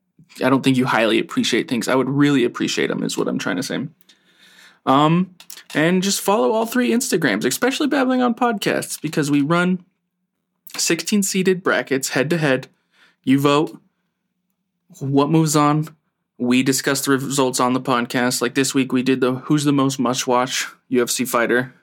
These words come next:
Um, not just today, but in the history of the sport.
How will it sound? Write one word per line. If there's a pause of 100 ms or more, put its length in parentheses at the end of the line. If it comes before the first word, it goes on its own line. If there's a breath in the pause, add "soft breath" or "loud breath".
(960)
Um,
not
just
today,
but
in
the
history
of
the
sport.